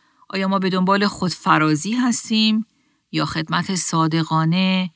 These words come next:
مسئولانه و فروتنانه به دیگران؟ در انجیل مرقس فصل دهم، آیهٔ چهل و دو می‌خونیم: «عیسی ایشان را»، یعنی شاگردانش رو،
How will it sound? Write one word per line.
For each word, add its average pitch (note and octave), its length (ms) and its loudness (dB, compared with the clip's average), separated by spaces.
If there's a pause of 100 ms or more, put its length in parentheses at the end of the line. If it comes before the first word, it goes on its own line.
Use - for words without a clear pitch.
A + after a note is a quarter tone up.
(100)
مسئولانه E3+ 1200 -2
و D#3 120 -2
فروتنانه D#3+ 840 0
به D#3+ 100 0
دیگران؟ - 560 -12 (760)
در F3+ 140 0
انجیل G3+ 300 0
مرقس G3+ 600 2
فصل F#3 300 -2
دهم، G#3 600 0 (420)
آیهٔ F#3+ 320 2
چهل F3 380 0
و E3 80 2
دو G3 200 2
می‌خونیم: F3 680 2 (440)
«عیسی F3 240 2
ایشان A3+ 640 4
را»، F#3 440 4 (100)
یعنی E3+ 300 0
شاگردانش E3 800 0
رو، D#3 380 0